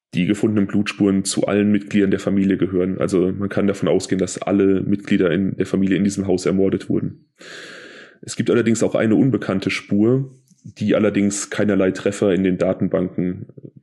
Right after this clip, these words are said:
anzeigt. Also wer auch immer diese Spur gelegt hat,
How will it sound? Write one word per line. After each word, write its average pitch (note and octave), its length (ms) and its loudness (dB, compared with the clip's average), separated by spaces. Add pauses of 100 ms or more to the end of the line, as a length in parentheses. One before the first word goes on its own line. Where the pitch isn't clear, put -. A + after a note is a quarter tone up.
(1040)
anzeigt. - 600 -4
Also F#2 320 0 (600)
wer F#2+ 200 0
auch F#2+ 80 -2
immer A2 200 4
diese G2+ 180 2
Spur G2+ 280 2
gelegt G2+ 380 0
hat, A2 280 -2